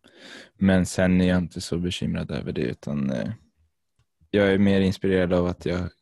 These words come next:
att jag klarade av att tävla två dagar i rad och, eh, kan trappa upp, eh,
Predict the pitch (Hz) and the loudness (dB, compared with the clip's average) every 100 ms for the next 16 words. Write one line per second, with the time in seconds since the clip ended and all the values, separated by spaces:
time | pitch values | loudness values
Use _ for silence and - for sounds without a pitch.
0 | _ - 80 - 92 - 92 90 90 87 | _ -8 -8 -4 -4 0 0 0 0 -2
1 | 90 - 92 90 92 87 - 87 85 87 | -4 -4 -4 -2 -4 -6 -6 -4 0 0
2 | 85 85 85 87 80 80 80 - 101 _ | 2 0 -2 -4 -6 -6 -8 -12 -16 _
3 | - - - - - _ _ 87 58 - | -20 -20 -20 -20 -20 _ _ -10 -10 -12
4 | 107 - - 95 85 85 - _ _ _ | -16 -18 -6 -4 -2 -6 -12 _ _ _
5 | _ _ - 92 - - 80 78 - _ | _ _ -8 -8 -8 -6 -4 -4 -8 _
6 | _ - 50 | _ -10 -8